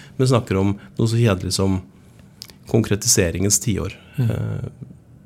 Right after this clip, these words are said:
Speaker 1: og det er nok grunnen til at vi har ventet litt med å ha masse aktiviteter for toppledere og sånn. Nå skal vi, eh, han begynne litt med litt mer aktiviteter og konkret som er koblet til prosesser, eh, politiske prosesser som starter neste år. Men det er litt det som,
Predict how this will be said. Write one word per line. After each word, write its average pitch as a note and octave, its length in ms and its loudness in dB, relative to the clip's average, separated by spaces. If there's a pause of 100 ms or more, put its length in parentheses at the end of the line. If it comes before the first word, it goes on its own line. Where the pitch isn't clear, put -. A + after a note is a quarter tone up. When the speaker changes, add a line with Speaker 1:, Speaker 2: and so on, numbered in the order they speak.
(200)
Speaker 1:
og C#3 80 4
det G#3 80 6
er A3 80 6
nok C3+ 100 4
grunnen A2 220 4
til C#3 80 4
at B2 80 0
vi A#2 80 6
har A#2 80 4
ventet F#2+ 480 0
litt F#2 160 -8
med A2+ 100 2
å A2+ 60 0
ha A2+ 80 2
masse A#2+ 320 0
aktiviteter - 500 -6
for - 140 0
toppledere E2 400 0
og A2+ 80 2
sånn. G3+ 160 4
Nå C#3 100 4
skal C3 200 2
vi, A2+ 100 4
eh, G#2+ 160 0
han G2 240 -2 (400)
begynne F2+ 340 2
litt F2+ 160 -4
med G2 140 2
litt G2+ 100 -2
mer F#2+ 140 0
aktiviteter F#2+ 640 -2
og F#2+ 160 0 (480)
konkret G#2+ 480 2
som G#2+ 160 0
er - 80 -8
koblet F#2 560 0
til F#2 240 0
prosesser, - 640 -2 (560)
eh, G2+ 240 2
politiske - 400 -2
prosesser G#2 400 0
som A2 160 0
starter G2 640 0
neste B2 320 2
år. A3 80 2 (640)
Men C#3 160 4 (880)
det - 80 2
er D#3 80 6
litt D3+ 160 2
det D#3+ 160 6
som, D3+ 140 4